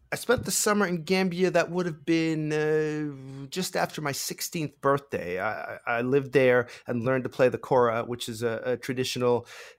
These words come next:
um, Mandinka instrument. Um, never got very good at it, but it was fascinating to see a different perspective. Um, but that said, like, I remember that summer. It's funny, my, my strongest, we, I lived with some family friends,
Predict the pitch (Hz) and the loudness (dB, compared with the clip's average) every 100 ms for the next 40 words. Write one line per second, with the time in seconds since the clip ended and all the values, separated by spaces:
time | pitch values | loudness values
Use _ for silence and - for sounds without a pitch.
0 | _ 123 110 104 131 127 123 131 131 123 | _ -2 -2 -4 -6 -6 -4 -4 -2 -2
1 | 139 127 - 127 127 139 - 127 110 101 | -4 -6 -4 -2 -2 -4 -8 -4 -2 -4
2 | 147 156 156 139 131 127 131 120 110 135 | 0 2 2 6 6 6 2 -2 0 0
3 | 127 98 90 107 - 131 123 - 147 156 | 0 0 -2 -6 -4 -4 -4 0 2 2
4 | - 147 135 123 120 - 139 127 117 135 | 2 2 0 -2 -4 -2 0 0 2 0
5 | 131 120 123 - 220 202 - 101 120 - | 0 -6 -6 -2 -2 -2 -2 -2 -4 -8
6 | - - - 175 160 156 - - 175 208 | -20 -20 0 4 4 2 -8 -10 -2 -2
7 | - 240 214 175 165 156 170 160 147 185 | 4 4 6 4 4 4 4 4 2 0
8 | 196 175 151 147 - 175 175 170 147 156 | 0 2 2 0 -2 0 4 4 4 2
9 | - 196 170 151 147 151 147 - 180 180 | 2 2 4 4 2 -2 -4 -2 0 0
10 | 165 151 151 143 147 160 165 160 - - | 0 -4 -4 0 0 0 -2 -4 -6 0
11 | 147 143 127 - 147 127 117 | 2 2 0 4 4 4 -2